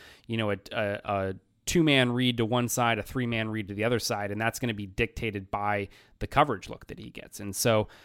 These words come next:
it, it still ends up like, yes, you could maybe argue that, yes, he's reading the full field because he's reading pre-snap what the defense is doing, what their coverage shell is, and then he's kind of narrowing things down based on that information to one side of the field or the other. But that is a,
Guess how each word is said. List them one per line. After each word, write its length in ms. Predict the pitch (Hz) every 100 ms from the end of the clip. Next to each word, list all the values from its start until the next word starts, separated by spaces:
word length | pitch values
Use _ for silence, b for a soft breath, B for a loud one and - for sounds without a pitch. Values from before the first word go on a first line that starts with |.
| B -
it, 200 | 127 -
it 240 | 120 -
still 360 | - 165 151 143
ends 260 | 135 135 127
up 160 | 123
like, 200 | 123 104
yes, 280 | 139 139 -
you 80 | 123
could 220 | 123 117
maybe 280 | 113 113 110
argue 260 | 107 110 107
that, 120 | 123
yes, 220 | 143 123
he's 240 | 113 98
reading 320 | 113 120 120 113
the 80 |
full 220 | - 117 101
field 320 | 123 135 120
because 240 | 117 113
he's 180 | 107 98
reading 440 | 110 120 110 101
pre-snap 760 | - - 147 147 - 131 113 -
what 180 | 104 -
the 60 |
defense 460 | 92 110 - 101 104
is 140 | 90 95
doing, 560 | 143 143 135 127 117 B B B
what 160 | - 104
their 140 | - -
coverage 440 | - 135 131 120
shell 320 | - 127 113
is, 340 | 117 113 107 - b b
and 240 | - 110 113
then 280 | 143 156 131
he's 260 | 131 117
kind 180 | - 123
of 140 | 110
narrowing 680 | 110 117 120 120 113 110 101
things 300 | 110 110 95
down 320 | 113 110 104
based 380 | 98 113 113 -
on 120 | 113
that 160 | 110 104
information 680 | 104 - 107 107 - 98 98
to 180 | - 110
one 320 | 101 107 101
side 200 | 110 98
of 100 | 98
the 80 | 90
field 280 | 107 101
or 60 | 95
the 80 | 98
other. 120 | 98
But 160 | 92 -
that 180 | 147
is 160 | 131
a, 80 | 117